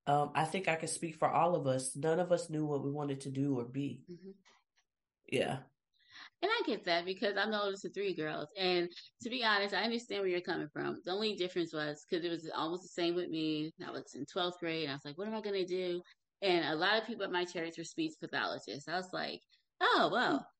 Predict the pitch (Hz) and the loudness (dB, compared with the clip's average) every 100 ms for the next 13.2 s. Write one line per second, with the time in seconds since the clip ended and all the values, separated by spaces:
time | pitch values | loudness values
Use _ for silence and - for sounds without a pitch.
0 | _ - 143 160 165 175 - 190 226 226 | _ -4 0 2 2 0 0 -4 -2 2
1 | 247 262 165 - - - 165 214 202 208 | 4 4 0 -6 -10 -6 -2 2 8 10
2 | 175 170 170 - 185 156 156 165 170 254 | 10 6 2 0 0 2 2 0 0 0
3 | - - _ _ - 311 277 262 269 269 | -6 -20 _ _ 6 8 8 6 6 6
4 | 226 202 190 208 190 196 180 220 196 170 | 6 6 4 2 0 -2 0 2 4 4
5 | 170 214 220 220 190 170 165 180 180 156 | 4 0 0 2 4 2 0 -2 -2 0
6 | 190 165 160 - - - - 262 233 214 | 0 2 0 -6 -20 -16 -8 -2 2 2
7 | 190 214 175 117 165 160 170 180 196 180 | 4 2 2 0 -2 0 -4 -4 -2 2
8 | 175 - _ _ _ 175 165 156 156 - | 2 -2 _ _ _ 2 4 4 0 -8
9 | - - 196 190 196 175 175 175 180 165 | -20 -2 2 4 6 6 6 4 -2 -2
10 | 165 160 156 - 165 151 151 - 156 160 | -2 -2 -4 -2 0 2 0 0 0 4
11 | 160 147 151 147 151 151 151 151 151 170 | 8 8 6 4 4 2 -2 -6 -4 -4
12 | 156 151 170 160 160 151 160 269 254 175 | -2 -4 -4 -4 -4 -6 -4 -4 -2 0
13 | 147 | 0